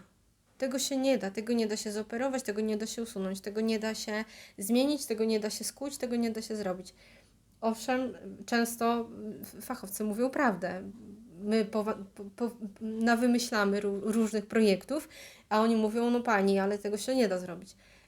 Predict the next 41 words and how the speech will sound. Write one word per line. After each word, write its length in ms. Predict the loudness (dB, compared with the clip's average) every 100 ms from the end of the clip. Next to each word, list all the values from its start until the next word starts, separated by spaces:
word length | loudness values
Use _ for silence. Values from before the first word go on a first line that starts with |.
| -6
I 60 |
czasami 380 | -2 0 2 2
faktycznie 400 | -2 -8 -8 -4
się 140 | 0
nie 200 | 4 4
da. 160 | 2 -4
Mam 180 | -2 0
wrażenie, 340 | 0 0 0 0
że 100 | 0
nie 120 | -2
w 40 |
tym 140 | -2 -6
przypadku. 540 | -8 -12 -14 -16 -20 -20 _ _ _ _ _ _ _ _ _ _ _ _ _
Pamiętajmy, 540 | 0 2 4 2 2
to 140 | -8 -12
jest 100 | -10
czytanie 400 | -2 0 2 2
ogólne. 440 | 2 2 2 -2 -10 _ _ -20 _ -20 _ _
To, 320 | -4 -2 -2
to, 160 | -4 -10
to, 220 | -12 -18 -20 -18
to, 100 | -18 -18 _ _ _ _ -8
jak 180 | -4 -2
się 140 | -2
wydarzy 400 | 0 2 2 0
wam 160 | -2 -2
taka 200 | -4 -6
sytuacja, 680 | -8 -4 0 0 0 -4
to 100 | -6
wtedy 300 | -8 -6 -4
wróćcie 360 | -4 -4 -6 -6
do 120 | -6
czytania, 500 | -8 -6 -4 -2 -2
zastanówcie 640 | -4 -2 0 2 2 -2 -8
się, 280 | -4 -2 -4 -8 -20 -6
poczujcie 580 | -4 -2 0 0 0 -2
przede 260 | -4 -4 -4
wszystkim, 480 | -4 -6 -2 -2
bo 100 | 0
tutaj 360 | -2 -4 -4 -4
ta 420 | -2 0 0 -2